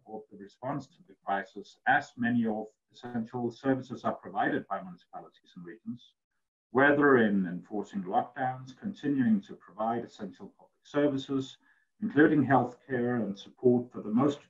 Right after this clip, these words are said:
vulnerable, or in handling the gradual relaxation of containment measures that we're starting to see now.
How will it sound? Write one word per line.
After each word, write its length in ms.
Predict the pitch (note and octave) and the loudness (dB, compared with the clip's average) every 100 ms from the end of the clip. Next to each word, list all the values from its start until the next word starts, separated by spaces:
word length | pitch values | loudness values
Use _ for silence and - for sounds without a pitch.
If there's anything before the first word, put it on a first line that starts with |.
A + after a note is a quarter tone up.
| _ - | _ -10
vulnerable, 680 | A2 D3+ E3 C#3+ G#2 G2+ - _ _ _ _ _ _ _ - | 0 2 2 0 -6 -12 -18 _ _ _ _ _ _ _ 6
or 460 | E3+ A3+ D3 - - | 8 10 8 4 2
in 100 | B2+ | 2
handling 520 | C3 C3 A#2+ A#2+ A2+ | 6 6 6 4 4
the 80 | G2+ | 4
gradual 720 | G#2+ A2+ A2+ - A#2 A2 G#2 | -2 -4 -6 -6 -4 -4 -4
relaxation 800 | G#2+ G#2+ G2+ G2 - A2+ A2+ A#2 | -8 -10 -12 -12 -6 -6 -2 -2
of 160 | G2+ - | -2 -4
containment 520 | G#2+ G#2 E3 - - | -10 -6 -6 -4 4
measures 500 | A2 G#2 - G2 - A2 | 4 4 0 -14 -14 -10
that 160 | G#2 - | -10 -10
we're 80 | |
starting 380 | G2 G2+ G2+ F#2+ | -16 -10 -8 -10
to 140 | - - | -14 -18
see 200 | - G2 | -10 -8
now. 360 | F#2+ F2+ F2 | -4 -6 -6